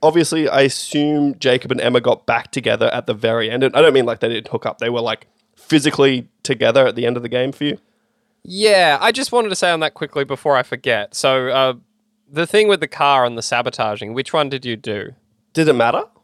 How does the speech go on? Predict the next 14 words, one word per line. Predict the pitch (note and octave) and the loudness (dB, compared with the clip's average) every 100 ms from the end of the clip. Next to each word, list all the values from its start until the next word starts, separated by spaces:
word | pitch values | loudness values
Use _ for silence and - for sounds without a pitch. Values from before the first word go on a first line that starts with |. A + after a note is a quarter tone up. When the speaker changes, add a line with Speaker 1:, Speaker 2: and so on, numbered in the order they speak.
| _ _ _ _ - | _ _ _ _ 0
Speaker 2:
It, | - - _ | 0 -2 _
apparently | G#3 A3 C#4+ G4 A4+ | -4 -2 0 2 2
it | G#4 | 2
does. | B3+ B3 C#3 | 2 2 2
So | - F#3+ | 0 0
we | G3 B3+ | 0 -2
did | C#4 A3 | -4 -2
the, | A3 | 0
um, | F#3 E3 D3 C3+ B2 _ | 2 2 -2 -6 -12 _
I | C3+ | -4
don't | B2+ | -2
know, | A#2 | -4
the, | A#2 A2+ _ | -6 -10 _
the | C3 | -12